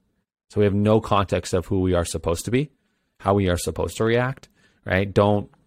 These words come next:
call your friends 'cause it might sound like drama, 'cause that's what girls do. We don't talk about drama.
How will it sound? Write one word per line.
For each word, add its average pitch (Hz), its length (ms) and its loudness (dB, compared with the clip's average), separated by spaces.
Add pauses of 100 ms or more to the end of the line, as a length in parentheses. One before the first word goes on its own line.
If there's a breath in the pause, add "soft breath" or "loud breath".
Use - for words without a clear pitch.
(460)
call 110 280 4
your 98 140 2
friends 95 400 0
'cause 98 300 0
it 95 100 -2
might 95 320 0
sound 92 240 -2
like 90 140 -4
drama, 90 360 0
'cause - 140 -10
that's 87 200 -2
what 85 100 -4
girls 87 220 -2
do. 82 140 -8 (440 soft breath)
We 101 80 0
don't 92 140 0
talk 90 200 0
about 85 160 0
drama. 95 320 -4